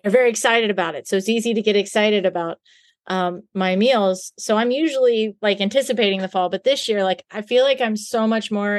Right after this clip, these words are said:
excited about it because I, I have a plan for, like, every single order. And, like, I'm building out the marketing and stuff like that so I can a-, ahead of time. So I'm not bogged down by that and can just more enjoy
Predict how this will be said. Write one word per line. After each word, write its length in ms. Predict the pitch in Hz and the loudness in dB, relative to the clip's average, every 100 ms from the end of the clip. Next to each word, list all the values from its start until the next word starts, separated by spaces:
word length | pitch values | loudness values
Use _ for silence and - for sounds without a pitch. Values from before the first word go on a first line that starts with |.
| - | -4
excited 460 | 175 - 214 220 | -6 0 2 2
about 260 | 202 180 175 | 2 0 0
it 100 | 175 | -2
because 300 | 190 190 185 | -4 -4 -2
I, 280 | 185 180 180 _ _ _ _ | -2 -2 -4 _ _ _ _
I 80 | - | -6
have 240 | 208 226 190 | 0 2 2
a 60 | |
plan 680 | 269 - 233 233 226 190 180 | -2 -6 0 2 2 2 -2
for, 180 | 165 175 | -4 -2
like, 220 | 170 160 - | -2 -6 -4
every 340 | 208 202 196 190 | -2 0 -2 -4
single 480 | - 196 190 175 - | -6 -6 -4 -4 -4
order. 480 | 175 170 156 165 - _ _ _ _ - | -4 -4 -6 -10 -16 _ _ _ _ -6
And, 100 | 185 | -2
like, 260 | 185 175 - | -2 -4 -4
I'm 480 | 185 180 180 175 - _ 214 | 0 0 -2 -8 -14 _ -2
building 440 | 208 220 208 202 | 2 4 2 0
out 280 | 190 190 185 _ | 0 -2 -6 _
the 140 | 196 | 0
marketing 600 | 196 202 214 220 202 190 | 2 4 2 2 -2 -2
and 140 | 185 185 | -2 -6
stuff 400 | - 185 180 - | -2 -2 -2 -2
like 220 | 175 175 | -2 0
that 260 | 175 175 - | -2 -4 -4
so 160 | 180 | -2
I 120 | 180 | -2
can 380 | 180 185 175 170 - _ - | -2 -6 -8 -12 -20 _ -6
a-, 120 | 185 - | -6 -4
ahead 300 | 175 214 233 | -2 2 2
of 160 | 220 | 0
time. 360 | - 185 175 175 | -2 -4 -4 -6
So 340 | - 175 170 - | -2 0 0 -2
I'm 120 | 196 | 0
not 300 | 190 196 180 | 0 0 0
bogged 320 | 190 190 196 | 2 2 2
down 280 | 185 190 202 | 0 2 2
by 160 | 180 | 2
that 240 | 175 170 - | 2 0 -2
and 100 | 175 | -6
can 120 | 180 | -6
just 200 | 170 170 | -6 -6
more 300 | 185 185 190 | -4 -2 0
enjoy 920 | 185 180 170 165 185 180 180 175 170 | -2 -4 -6 0 2 4 4 4 0